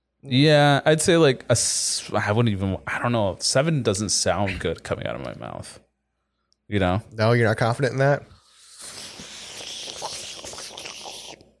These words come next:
Speaker 2: I'll tell you this. My, my ex, we were together for six months, and then she moved away,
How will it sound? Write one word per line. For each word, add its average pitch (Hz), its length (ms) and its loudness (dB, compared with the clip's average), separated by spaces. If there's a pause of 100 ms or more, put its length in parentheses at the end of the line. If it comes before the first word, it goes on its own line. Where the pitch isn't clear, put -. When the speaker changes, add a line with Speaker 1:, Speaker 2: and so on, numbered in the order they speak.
(340)
Speaker 2:
I'll 139 120 4
tell 190 120 4
you 160 80 6
this. 117 300 4 (300)
My, 147 640 6 (300)
my 113 220 0
ex, 113 480 2
we 135 260 4
were 165 120 6
together 131 280 4
for 117 100 -4
six - 340 0
months, 107 320 2
and 107 100 0
then 123 100 2
she - 140 -2
moved 98 220 0
away, 87 320 -2